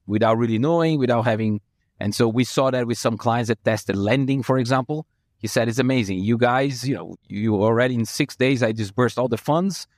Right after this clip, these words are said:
whereby in the States, I would take, like, s-, six weeks." And so that's, they are prone for testing things in technology. So that's one of the key features that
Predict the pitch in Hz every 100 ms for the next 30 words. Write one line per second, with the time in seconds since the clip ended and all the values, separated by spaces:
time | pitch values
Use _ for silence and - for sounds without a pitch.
0 | _ _ 110 117 113 123 120 110 - 127
1 | 120 117 113 - 117 107 101 - - _
2 | - - 110 113 95 - - - _ _
3 | _ - - 127 117 107 98 - 104 120
4 | - - 151 156 160 - 123 - - 131
5 | 123 - 123 120 117 107 98 101 - 78
6 | 98 98 160 - 127 123 160 151 127 104
7 | - - 151 147 - 131 - 113 107 101